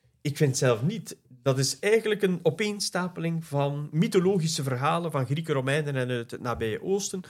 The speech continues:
met als centrale thema de metamorfose, de verandering. Ieder verhaal van verandering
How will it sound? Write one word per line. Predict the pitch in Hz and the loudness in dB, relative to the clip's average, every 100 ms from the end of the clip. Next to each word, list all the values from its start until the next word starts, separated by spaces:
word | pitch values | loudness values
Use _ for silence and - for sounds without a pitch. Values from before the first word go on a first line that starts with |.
| - - _ - | -20 -20 _ 0
met | 139 | 2
als | 139 | 4
centrale | 143 127 170 185 170 165 | 2 2 2 2 0 -2
thema | 180 170 151 | -2 0 2
de | 147 | 2
metamorfose, | 143 139 127 - 160 151 135 | 2 0 0 -2 -6 -6 -6
de | 117 | -6
verandering. | 101 95 98 - _ - _ _ - - _ _ _ _ _ _ _ _ _ _ _ _ | -10 -12 -14 -20 _ -20 _ _ -20 -20 _ _ _ _ _ _ _ _ _ _ _ _
Ieder | 233 277 208 156 | 0 4 4 6
verhaal | 147 131 151 180 | 4 4 4 4
van | 147 139 | 4 2
verandering | 123 120 139 220 247 262 285 | 2 4 4 4 0 -4 -6